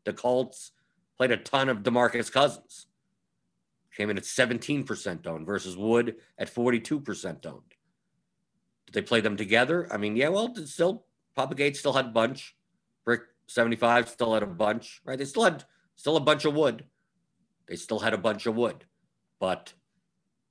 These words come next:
obviously, 'cause we, we thought maybe it's, uh, possible that Wood and Cousins play together on the court at the same time. And, and Cousins was forty-seven hundred. And we know his, I mean, he, with no one else on the court, I mean, he, he's a one, one and a half,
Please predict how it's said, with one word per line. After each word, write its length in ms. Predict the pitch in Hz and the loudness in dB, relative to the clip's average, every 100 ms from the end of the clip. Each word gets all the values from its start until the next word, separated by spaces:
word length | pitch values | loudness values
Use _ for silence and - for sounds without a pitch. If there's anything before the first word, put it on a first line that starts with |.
| _ - | _ 4
obviously, 480 | 165 214 196 160 143 | 6 6 4 4 4
'cause 180 | 139 127 | 4 2
we, 140 | 151 | 0
we 140 | 147 | 0
thought 280 | 139 151 143 | 4 6 6
maybe 480 | 139 135 139 143 - - | 4 4 2 0 -6 -4
it's, 220 | 120 - | -4 2
uh, 120 | 131 | 2
possible 420 | 131 120 120 123 | 4 2 2 2
that 180 | 123 123 | 4 4
Wood 180 | 120 120 | 4 2
and 140 | 120 | 2
Cousins 400 | 110 107 110 117 | -2 -2 -2 -8
play 480 | - 104 101 101 104 - | -8 -2 -2 -2 -6 -8
together 360 | 139 240 90 | -4 -4 -4
on 60 | 87 | -10
the 80 | 113 | -6
court 280 | 214 - - | -6 -6 -10
at 80 | 87 | -16
the 60 | |
same 200 | 87 85 | -12 -10
time. 260 | 78 82 _ _ _ _ _ _ _ _ - | -12 -18 _ _ _ _ _ _ _ _ -12
And, 300 | 85 85 85 92 | -8 -8 -8 -10
and 300 | 87 87 - _ _ _ _ - | -10 -10 -14 _ _ _ _ -6
Cousins 380 | 113 127 113 92 | -2 -2 -4 -8
was 220 | 95 - | -8 -10
forty-seven 600 | - 110 107 101 120 113 | -8 -4 -4 0 -2 0
hundred. 280 | 143 127 - _ _ _ _ _ _ _ _ | -4 -4 -14 _ _ _ _ _ _ _ _
And 80 | 85 | -4
we 100 | 110 | 2
know 220 | 131 151 | 6 6
his, 320 | 139 170 120 | 6 4 4
I 100 | 113 | 2
mean, 140 | 107 110 | 0 0
he, 220 | 131 139 - _ _ _ _ _ _ | -2 -4 -14 _ _ _ _ _ _
with 160 | 131 139 | 0 6
no 140 | 175 | 8
one 120 | 208 214 | 10 10
else 200 | 208 202 | 8 6
on 100 | 180 | 4
the 60 | |
court, 480 | 175 202 226 185 165 | 6 8 8 6 4
I 80 | 135 | 2
mean, 260 | 143 143 | 2 0
he, 140 | 147 160 | -2 -2
he's 200 | 165 151 | -2 0
a 100 | 147 | 0
one, 360 | 139 156 156 | 2 0 2
one 160 | 143 160 | 2 4
and 100 | 160 | 4
a 40 | |
half, 280 | 143 151 143 | 4 2 0